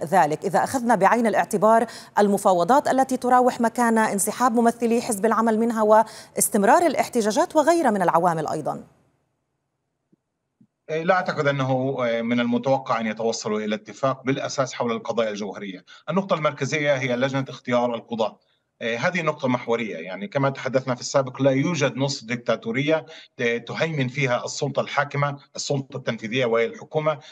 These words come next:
Speaker 2: تهيمن فيها على جهاز القضاء. هذا سينهي استقلالية القضاء وسينهي استقلالية، آه، آه، آه، فصل السلطات أو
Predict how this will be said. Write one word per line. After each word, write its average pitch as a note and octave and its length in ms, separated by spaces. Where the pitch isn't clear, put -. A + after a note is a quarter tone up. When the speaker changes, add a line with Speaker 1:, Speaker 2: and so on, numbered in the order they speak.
Speaker 2:
تهيمن D3+ 340
فيها C#3+ 220
على A#2+ 200
جهاز A2 300
القضاء. G#2+ 420
هذا D#3+ 260
سينهي C3+ 600
استقلالية C3+ 720
القضاء B2+ 500
وسينهي C3+ 560
استقلالية، C3 640
آه، C3 160
آه، A2+ 960
آه، G#2+ 40
فصل D#3+ 360
السلطات C#3+ 580
أو A2 220